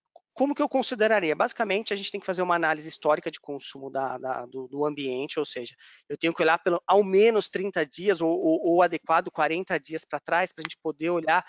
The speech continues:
quais são os picos de consumo, como, como que a máquina tá se comportando, em que momento realmente eu tenho um consumo ou não. Basicamente, primeiro que a gente faz um, como se fosse uma análise de capacity planning, ou seja,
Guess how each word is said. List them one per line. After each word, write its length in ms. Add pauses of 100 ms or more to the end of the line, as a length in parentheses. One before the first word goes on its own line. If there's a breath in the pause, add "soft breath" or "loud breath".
(260 loud breath)
quais 220
são 140
os 120
picos 360
de 80
consumo, 920 (260 soft breath)
como, 440
como 260
que 120
a 60
máquina 300
tá 120
se 80
comportando, 840 (220 loud breath)
em 80
que 160
momento 400
realmente 520
eu 60
tenho 200
um 100
consumo 720
ou 180
não. 300 (240 loud breath)
Basicamente, 480
primeiro 200
que 60
a 40
gente 200
faz 160
um, 60 (100)
como 160
se 80
fosse 180
uma 80
análise 220
de 60
capacity 480
planning, 260
ou 60
seja, 220